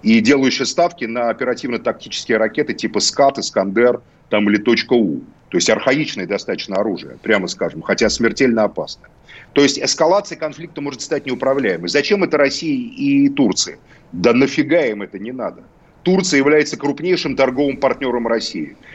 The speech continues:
На территории Турции постоянно проживают от миллиона до полутора миллионов российских граждан. А если учесть туристов, а Турция сегодня единственная за границей, куда легко добраться, чтобы отдыхать,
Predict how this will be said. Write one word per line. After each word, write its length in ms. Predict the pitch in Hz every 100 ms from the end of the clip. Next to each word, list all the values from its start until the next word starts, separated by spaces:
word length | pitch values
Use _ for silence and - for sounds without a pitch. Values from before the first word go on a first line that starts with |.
| -
На 120 | - 123
территории 460 | 151 156 160 165
Турции 360 | 160 208 175 143
постоянно 640 | 127 151 - 151 165 151
проживают 580 | 135 131 113 147 160 147
от 160 | 139 143
миллиона 420 | 143 147 165 131
до 100 | 123
полутора 420 | 131 143 139 127
миллионов 440 | 123 127 143 135
российских 520 | 127 117 - 127 - 120
граждан. 340 | 131 101 - _ _ - -
А 80 | 131
если 200 | 135 139
учесть 320 | 135 143 -
туристов, 520 | 151 185 220 98 - - _ -
а 140 | 131
Турция 340 | 170 170 165
сегодня 340 | 143 151 151 139
единственная 720 | 143 151 180 151 180 101 98
за 140 | 104
границей, 460 | 110 123 165 170 113
куда 200 | 117 120
легко 320 | 123 120 143
добраться, 480 | 123 110 143 160 107
чтобы 240 | - 113
отдыхать, 480 | 110 123 - 110 -